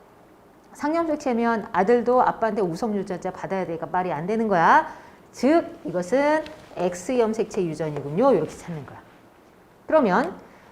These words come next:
삼 번 기억은 A를 몇 개 가져? E형이니까 하나 가져야 되지. 여기까지 찾았다? 그래서 기억. 동그라미 기억은 일이고요. 니은 유전병 유전자는 상염색체 아니고 성염색체에 있고요.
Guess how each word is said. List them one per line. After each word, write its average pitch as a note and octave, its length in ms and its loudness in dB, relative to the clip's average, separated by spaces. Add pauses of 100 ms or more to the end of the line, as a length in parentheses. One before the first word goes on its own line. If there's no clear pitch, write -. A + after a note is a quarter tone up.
삼 F4+ 220 2
번 F#4 140 6
기억은 C#4 400 2
A를 A#3 200 2
몇 G3+ 180 2
개 A#3 120 2
가져? F3+ 260 0
E형이니까 F#3+ 680 -2
하나 C#4+ 320 -4
가져야 E3+ 340 -2
되지. - 340 -14 (340)
여기까지 C4+ 300 0
찾았다? C4+ 440 2 (1000)
그래서 D#3 260 -14
기억. B3 500 2 (480)
동그라미 C#4+ 400 0
기억은 A#3+ 420 2
일이고요. D4+ 540 2 (760)
니은 B3+ 360 0 (560)
유전병 F4+ 440 4
유전자는 D4 480 0
상염색체 B3+ 680 -2
아니고 E3 280 -4
성염색체에 F3+ 720 -4
있고요. C4 480 0